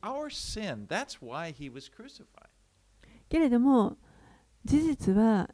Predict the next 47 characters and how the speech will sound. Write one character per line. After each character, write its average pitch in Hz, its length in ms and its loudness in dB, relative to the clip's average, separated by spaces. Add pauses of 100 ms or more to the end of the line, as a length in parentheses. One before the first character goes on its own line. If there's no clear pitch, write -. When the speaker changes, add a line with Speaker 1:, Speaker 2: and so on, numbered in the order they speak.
Speaker 2:
実 220 300 0
は 254 340 4 (360)
皆 277 220 6
さ 320 140 2
ん 277 120 4
や 214 120 6
私 233 420 2
が 311 320 -4 (1700)
イ 214 120 6
エ 220 60 8
ス 185 180 2
を 180 80 4
十 202 220 6
字 202 140 0
架 190 140 -4
に 180 220 -4 (120)
つ - 100 -6
け 160 120 2
て 180 120 0
し 170 140 -2
ま 170 120 0
い 165 40 -2
ま 160 140 -2
し - 100 -8
た。 - 200 -10 (500)
Speaker 1:
We 254 140 -8
know 262 160 -10
better. 151 280 -8 (200)
If 180 200 -8
we 311 140 -8
would 311 80 -8
have 185 100 -8
been 170 220 -8
there 160 120 -10
in 156 60 -12
those 151 180 -10
days, 156 280 -8
we 196 120 -8
would 180 160 -4
have 143 120 -6
been 139 180 -2
among 131 340 -8
the 120 60 -8
people 123 380 -12
saying, 120 380 -16
"Crucify 117 760 -10
him." 92 240 -20